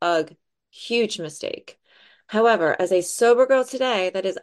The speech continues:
obviously not an option, but have no fear. Ladies, we found a solution to our P M S woes. Alcohol so not needed. Enter Jubilance, your daily support and new B F F when it comes to true and effective P M S relief. It's so simple.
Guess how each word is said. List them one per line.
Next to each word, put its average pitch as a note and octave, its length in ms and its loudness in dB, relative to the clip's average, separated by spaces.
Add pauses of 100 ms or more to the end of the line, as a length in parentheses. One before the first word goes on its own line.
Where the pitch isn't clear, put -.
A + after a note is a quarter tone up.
obviously F#3 580 -4
not D#3 260 -6
an E3 120 -8
option, F3+ 460 -6
but D#3+ 120 -6
have D3 220 -8
no E3 180 -2
fear. D#3 440 -2 (420)
Ladies, F3+ 480 2
we E3 140 -2
found E3 340 -6
a F#3 40 -4
solution F3+ 720 0
to D#3 180 -2
our C#3 100 0
P E3+ 240 -4
M F#3 140 -2
S G#3 180 -4
woes. C#3+ 460 -2 (340)
Alcohol F3 540 -2
so F#3+ 440 0
not D#3 220 -4
needed. C#3+ 420 -6 (440)
Enter A#3 280 2
Jubilance, A3 760 -2
your F#3+ 120 0
daily F#3 300 2
support G#3+ 460 -2
and F3 160 -6
new E3+ 140 -4
B G#3+ 180 -4
F C4+ 180 -8
F D#3+ 320 -6
when F3+ 140 -6
it E3+ 80 -4
comes F3 240 -6
to E3 100 -6
true A#3 540 2
and G3 120 -2
effective F3 680 -6 (340)
P F3+ 160 -4
M F3+ 140 -4
S D3 200 -6
relief. F3+ 440 -2 (260)
It's A#3+ 180 0
so B3+ 120 2
simple. A#3+ 540 -2